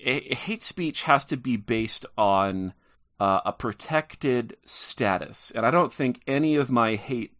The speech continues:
towards George Takei, uh, went towards any such status. Uh, I don't think being self-aware, ironic internet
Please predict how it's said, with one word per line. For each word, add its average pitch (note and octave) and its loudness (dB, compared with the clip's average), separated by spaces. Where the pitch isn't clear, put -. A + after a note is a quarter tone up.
towards A#2 -2
George A2 -4
Takei, F#2 -6
uh, G2+ 2
went A#2+ 0
towards C#3+ 4
any A2+ 2
such - -4
status. F2+ 0
Uh, G2 4
I A#2+ 2
don't C#3 0
think B2 -2
being A#2 0
self-aware, C#3 4
ironic A#2+ 4
internet A2+ 2